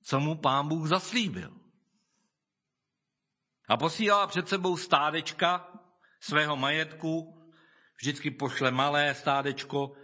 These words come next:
pak nechá místo, pak pošle další stádečko, pak pošle zase další stádečko a počítá s tím, že jak bude ten Ezau postupovat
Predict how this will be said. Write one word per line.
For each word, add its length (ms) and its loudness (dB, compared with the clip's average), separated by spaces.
pak 280 0
nechá 640 0
místo, 800 0
pak 220 6
pošle 300 0
další 440 2
stádečko, 840 0
pak 200 4
pošle 300 0
zase 260 0
další 380 2
stádečko 800 0
a 80 6
počítá 540 4
s 80 -10
tím, 500 -2
že 180 4
jak 200 4
bude 200 2
ten 260 2
Ezau 340 4
postupovat 840 0